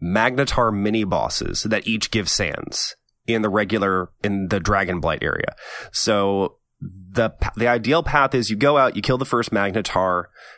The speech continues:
then you go, then you do, you kill the gr-, Magnetar at the Green Shrine. You go from Green Shrine, you get your treasure chest in there,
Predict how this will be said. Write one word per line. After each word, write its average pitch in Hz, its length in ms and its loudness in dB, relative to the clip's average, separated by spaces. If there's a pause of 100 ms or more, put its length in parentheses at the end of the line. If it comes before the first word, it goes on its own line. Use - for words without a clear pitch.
(160)
then 120 260 0
you 127 60 0
go, 123 200 2
then 113 160 0
you 120 80 2
do, 117 180 2 (380)
you 107 180 0
kill 143 160 2
the 143 80 0
gr-, 131 140 2
Magnetar 117 580 0
at 110 160 0
the 113 60 -2
Green 110 400 0
Shrine. 95 480 0 (720)
You 123 100 2
go 123 60 4
from 110 180 0
Green 156 260 0
Shrine, 127 640 -2 (240)
you 98 120 -12
get 123 140 -2
your 139 80 0
treasure 123 300 0
chest 113 280 -2
in 113 80 0
there, 107 220 0